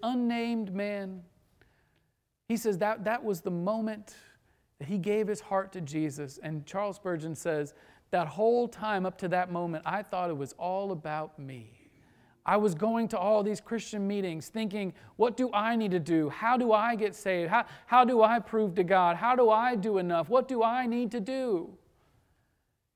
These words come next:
And then at that moment, I realized I just need to look. Look not at myself,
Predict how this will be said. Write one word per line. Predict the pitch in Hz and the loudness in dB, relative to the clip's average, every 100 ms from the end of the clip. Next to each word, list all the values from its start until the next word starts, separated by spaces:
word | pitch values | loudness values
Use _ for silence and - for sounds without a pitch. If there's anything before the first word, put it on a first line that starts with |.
| - | -10
And | 165 | -6
then | 170 | -6
at | 156 | -2
that | 185 196 | -2 0
moment, | 180 170 151 | -4 -2 -2
I | |
realized | 151 165 160 147 143 135 - - - _ _ _ _ - | -2 0 2 2 0 -6 -14 -20 -20 _ _ _ _ -16
I | |
just | 127 190 196 - | -8 -6 -6 -8
need | 156 156 | -8 -8
to | 139 | -10
look. | 127 131 117 _ - - _ _ _ _ _ _ _ _ _ _ _ _ _ _ | -10 -12 -12 _ -20 -20 _ _ _ _ _ _ _ _ _ _ _ _ _ _
Look | 165 185 165 | -2 -2 -4
not | 165 202 | -4 -4
at | 233 | -4
myself, | 196 202 - 139 123 | -6 -8 -8 -8 -10